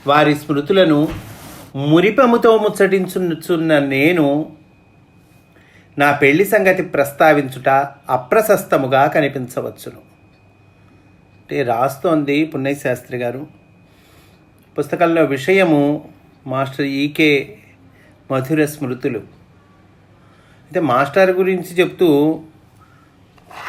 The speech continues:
ఈయన ఆయన పెళ్లి గురించి చెప్తున్నాడు ఏంటి అని అనుకుంటారేమో పాఠకులు.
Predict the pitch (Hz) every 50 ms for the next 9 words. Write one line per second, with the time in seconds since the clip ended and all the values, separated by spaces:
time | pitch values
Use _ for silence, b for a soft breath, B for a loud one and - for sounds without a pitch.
0 | - - - - - - - - - - _ _ - - - - - - - _
1 | - - - 139 135 135 156 170 185 175 165 160 165 165 165 139 139 139 147 165
2 | 180 180 185 185 180 180 180 185 175 170 180 175 170 175 170 - - 175 175 175
3 | 175 175 170 170 165 156 160 175 175 170 170 - - 143 135 139 123 120 127 131
4 | 135 160 156 156 170 156 147 147 147 143 143 139 139 - 120 120 123 - 139 131
5 | - 143 139 156 180 190 160 131